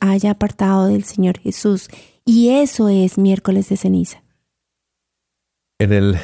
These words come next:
Speaker 2: versículo veintitrés, Jesús empezó a recorrer toda la Galilea, enseñaba en las sinagogas de los judíos, proclamaba la buena nueva del reino y curaba en el pueblo todas las dolencias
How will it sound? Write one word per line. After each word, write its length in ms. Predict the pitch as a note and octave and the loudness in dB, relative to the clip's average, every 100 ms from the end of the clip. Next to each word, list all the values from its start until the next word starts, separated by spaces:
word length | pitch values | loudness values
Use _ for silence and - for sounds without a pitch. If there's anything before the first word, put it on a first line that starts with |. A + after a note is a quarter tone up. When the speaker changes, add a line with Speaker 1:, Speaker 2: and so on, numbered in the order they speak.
| - - | -8 -2
Speaker 2:
versículo 560 | G#2 - A2+ C3+ C#3 | -2 -2 -4 0 0
veintitrés, 680 | B2+ G2 G2 - G#2 G#2+ - | 0 -2 -6 0 0 0 -2
Jesús 920 | A2+ G2 - - - D3+ B2+ C3+ - | -4 -4 -6 -6 0 2 2 0 -6
empezó 640 | - G2 F#2+ - F#2 - G#2 | -2 0 0 -2 -2 0 0
a 60 | A2 | 0
recorrer 640 | A2+ A2 G#2 F#2 F#2+ F#2+ | -2 -2 -2 0 -2 -4
toda 340 | - G#2+ A2 | -2 -2 0
la 120 | A2+ G#2 | 0 -2
Galilea, 640 | G2 F2 F2 E2+ D2 D#2+ _ _ _ _ _ | -2 -2 0 -2 -4 -8 _ _ _ _ _
enseñaba 760 | - F#2+ F#3 F#3+ F#2 G2 G#2 A2+ | -2 -2 0 0 2 2 0 0
en 100 | A2+ | 0
las 140 | G#2 | -2
sinagogas 800 | - F#2+ F2+ E2 F#2+ G#2 A2 A2 | -2 -2 -2 -2 -2 -2 -2 -2
de 100 | A2 | -2
los 160 | F#2+ F2+ | -2 -4
judíos, 640 | - F2 G#2 B2+ C3+ - _ _ _ _ _ | -4 0 0 0 -2 -6 _ _ _ _ _
proclamaba 720 | G2 F#2 - F2 D#2+ F2 G2 G#2 | -2 -2 -2 -2 0 0 2 2
la 120 | G#2 | 0
buena 320 | F#2+ F#2+ G2+ | 0 0 0
nueva 380 | F#2+ G2 G2+ G2 | 0 0 2 0
del 160 | F2 | -2
reino 540 | E2+ F#2+ G#2+ A#2+ B2+ - | -2 0 0 0 -4 -6
y 140 | - F2 | -8 -8
curaba 480 | - F#2 F2+ F#2+ | -2 0 0 2
en 60 | G2 | 2
el 120 | F2+ | 0
pueblo 600 | - - F#2+ F#2+ G2+ G#2 A2 _ - | -2 -2 0 0 0 -4 -8 _ -4
todas 280 | G#2 G2+ G2+ | 0 2 2
las 120 | G2 | 0
dolencias 760 | F2+ E2+ F#2+ F#2 - G#2 F#2+ | 0 0 0 0 -2 -4 -4